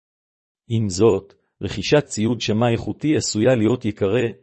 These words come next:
ולא מעשית עבור אנשים וארגונים רבים. כאן הופכת השכרת הגברה לאירועים לפתרון חסכוני ונוח. כדי להבטיח חוויית אודיו תקינה, חלקה ומרשימה,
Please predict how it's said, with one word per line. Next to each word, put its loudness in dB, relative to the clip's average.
ולא 2
מעשית -2
עבור 0
אנשים -2
וארגונים -2
רבים. -4
כאן 0
הופכת 0
השכרת 0
הגברה 0
לאירועים 0
לפתרון -2
חסכוני -4
ונוח. -4
כדי 2
להבטיח 0
חוויית 0
אודיו 0
תקינה, -4
חלקה 2
ומרשימה, 0